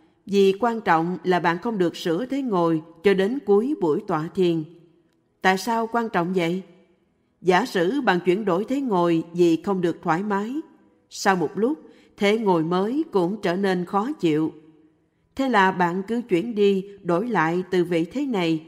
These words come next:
sang vị thế khác suốt buổi tọa thiền, thay vì cố gắng đạt được một bất định sâu xa hơn. Hãy rèn luyện sự tự kiềm chế và giữ nguyên thế ngồi ban đầu.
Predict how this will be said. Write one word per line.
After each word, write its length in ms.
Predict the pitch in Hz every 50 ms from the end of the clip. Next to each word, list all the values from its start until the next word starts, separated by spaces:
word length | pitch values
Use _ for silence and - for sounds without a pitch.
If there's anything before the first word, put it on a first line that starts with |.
| - -
sang 380 | - - - 202 190 185 185 175
vị 180 | 185 170 160
thế 180 | 156 160 208 214 214 208
khác 260 | 214 220 247 294 - -
suốt 300 | - - 226 254 247 -
buổi 280 | 190 175 160 180 233 -
tọa 200 | - 180 156 160
thiền, 340 | 165 - 190 175 170 160 156 156 - - - - _ _ _
thay 140 | - 254 247
vì 220 | 202 196 180 175 180
cố 120 | 196 214 226
gắng 420 | 202 214 208 220 269 320 339 254
đạt 220 | 185 175 170 -
được 300 | 180 180 170 170 - -
một 220 | 185 185 175 - 190
bất 180 | 262 302 -
định 240 | 202 180 156 156 170
sâu 300 | 180 - - 202 196 190
xa 280 | 190 - - 185 180 185 -
hơn. 260 | - 190 190 190 185 - _ _ _ _ _ _ _ _ _ _ _ _ _ _ _ _ _ _
Hãy 320 | - 220 190 185 208 277 262
rèn 200 | 214 196 180 175
luyện 280 | 175 180 175 170 175 185
sự 200 | 185 - 190 180
tự 180 | 175 185 180
kiềm 280 | 180 - 196 185 170 165
chế 400 | 165 190 185 190 208 247 294 349 339 - - - _ _
và 240 | 170 190 185 180 170
giữ 300 | 170 160 160 175 165 190
nguyên 360 | 240 220 202 190 185 180 180 185
thế 140 | 202 208 247
ngồi 380 | 262 240 190 170 165 165 160 156 -
ban 260 | 190 202 196 185 175
đầu. 260 | 170 165 160 151 147